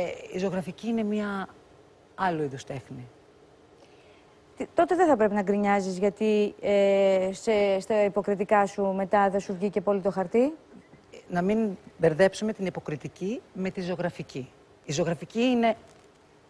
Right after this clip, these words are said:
Speaker 2: Ναι, ναι,
Speaker 1: σκάλες.
Speaker 2: απλώς λέω το, το, το εξής, ότι επειδή σ' άκουσα πριν να έχεις αυτή την πικρία που
Speaker 1: Αλλά
Speaker 2: λέγαμε σχετικά
Speaker 1: και γιατί,
Speaker 2: με το
Speaker 1: όχι,
Speaker 2: ότι
Speaker 1: όχι,
Speaker 2: δεν
Speaker 1: όχι, όχι,
Speaker 2: έγιναν
Speaker 1: θα
Speaker 2: πολλές,
Speaker 1: ολοκληρώσω.
Speaker 2: ε, προτάσεις.
Speaker 1: Ε, όλοι ξέρουν ότι και στο Ντουμπάι ξέρανε που πήραν τον πίνακά μου. Είμαι η μόνη Ελληνίδα που κοσμεί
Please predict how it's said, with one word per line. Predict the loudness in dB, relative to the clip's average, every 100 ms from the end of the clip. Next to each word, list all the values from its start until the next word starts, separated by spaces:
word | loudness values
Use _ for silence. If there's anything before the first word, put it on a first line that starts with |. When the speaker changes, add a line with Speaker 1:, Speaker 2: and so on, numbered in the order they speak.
| _ -20 _
Speaker 2:
Ναι, | -2
ναι, | 2
Speaker 1:
σκάλες. | 4 4 4
Speaker 2:
απλώς | 4 2 4
λέω | 4 6 6
το, | 4 4 4 0 0
το, | -2 -4 _ -4
το |
εξής, | -4 -2 -4 -2
ότι | -2 -2 -2 -6 _
επειδή | -6 -2 0
σ' | 2
άκουσα | 2 2 0
πριν | 2 2
να | 2
έχεις | 0 -2
αυτή | -2 -2
την | -4
πικρία | -2 2 4 4
που | 4
Speaker 1:
Αλλά | 4
Speaker 2:
λέγαμε | 4 4 2
σχετικά | -2 -4 2
Speaker 1:
και | 4
γιατί, | 4
Speaker 2:
με | 4 4
το | 4
Speaker 1:
όχι, | 4
Speaker 2:
ότι |
Speaker 1:
όχι, | 2
Speaker 2:
δεν | 4
Speaker 1:
όχι, | 4
όχι, | 4
Speaker 2:
έγιναν | 4 4
Speaker 1:
θα |
Speaker 2:
πολλές, | 4 4
Speaker 1:
ολοκληρώσω. | 4 6 6 4 4 2 2
Speaker 2:
ε, |
προτάσεις. | 0 2 0 -2
Speaker 1:
Ε, | -6 -8 -14 -20 -20 -20 _ _
όλοι | 2 2 2
ξέρουν | 2 2 2
ότι | -2 -2 -2 -4 -4 -10
και | -6
στο | -2
Ντουμπάι | 0 2 2
ξέρανε | 0 -2 -2 -4
που | -8
πήραν | -6 -6 -4
τον | -4
πίνακά | -4 -6 -6 -6 -6
μου. | -8 -10 -14 _ _
Είμαι | -2 0
η | 2
μόνη | 4 4
Ελληνίδα | 4 4 4 2 0
που | -2
κοσμεί | -4 -2 -2 -4